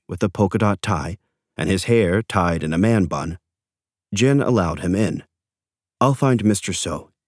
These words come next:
he said, pointing the visitor to a seat on a bench inside the door. The time was just after four thirty P M.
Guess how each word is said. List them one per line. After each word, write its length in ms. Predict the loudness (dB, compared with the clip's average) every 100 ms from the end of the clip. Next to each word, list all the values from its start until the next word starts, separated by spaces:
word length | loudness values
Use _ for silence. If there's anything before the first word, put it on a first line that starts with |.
| _
he 120 | -6
said, 300 | -6 -8 -12 _ _ _ _ _ _ _
pointing 340 | 0 2 2 2
the 80 |
visitor 400 | 2 2 2 -2
to 200 | -2 -2
a 40 | -2
seat 300 | 0 0 0
on 120 | 0
a 40 | 0
bench 440 | -2 -6 -6 -6
inside 320 | -6 -6 -6
the 80 | -6
door. 320 | -6 -6 -8 _ _ _ _ _ _ _ -6
The 80 | -2
time 460 | 2 4 4 2
was 220 | 2 0
just 300 | 0 0 0
after 460 | -4 -6 -6 -10 -10 _
four 220 | 0 0
thirty 380 | -2 -6 -6 -14
P 240 | -6 -4 -4
M. 180 | -8